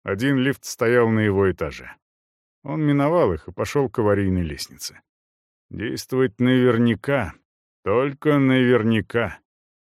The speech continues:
Ступая как можно тише, он прошёл по лестнице до подвала и осторожно толкнул дверь.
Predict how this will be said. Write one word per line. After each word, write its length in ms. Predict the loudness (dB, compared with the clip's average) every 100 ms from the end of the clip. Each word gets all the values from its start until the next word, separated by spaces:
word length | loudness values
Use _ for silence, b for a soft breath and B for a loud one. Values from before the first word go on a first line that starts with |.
| _
Ступая 520 | -20 -16 -4 0 0
как 220 | 0 -4 0
можно 360 | 0 2 0
тише, 380 | -2 -6 -4 -2
он 160 | 0 0
прошёл 400 | -2 0 -2 -2
по 140 | -2
лестнице 440 | -2 -2 -4 -4
до 120 | -2 0
подвала 480 | 0 0 0 0
и 100 | -2
осторожно 680 | -4 -6 -4 -2 -2 -4 -8
толкнул 500 | -10 -10 -6 -4 -2
дверь. 380 | -4 -10 -18 -20